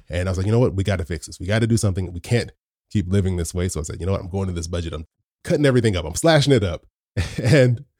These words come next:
I, I made a budget that was extremely tight. It cut all the fun out of everything we were doing. We eventually started to make some progress, and we started to pay down our debt and saw movement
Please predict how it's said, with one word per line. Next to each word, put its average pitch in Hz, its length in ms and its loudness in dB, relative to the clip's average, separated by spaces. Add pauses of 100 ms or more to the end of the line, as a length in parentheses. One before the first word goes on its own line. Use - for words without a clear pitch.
(340)
I, 98 260 0
I 98 160 0
made 101 200 2
a 123 40 2
budget 139 240 4
that - 120 -2
was 113 120 -2
extremely - 500 -4
tight. - 260 -10
It - 100 -18
cut - 240 -4 (180)
all 131 300 4
the 113 100 2
fun 101 440 0 (500)
out 82 260 -4 (180)
of 80 240 -8
everything 98 360 -2
we 80 60 -10
were 90 100 -12
doing. - 280 -16 (600)
We 135 140 6
eventually 165 280 4
started 143 180 2
to 139 60 0
make 135 140 2
some 147 120 -2
progress, 117 560 2
and 85 160 -2
we 85 100 -4
started 87 320 -4
to 85 100 -6
pay 90 200 -4
down 98 240 2
our 101 80 2
debt 98 260 2
and 82 240 -4
saw 92 280 0
movement 98 540 0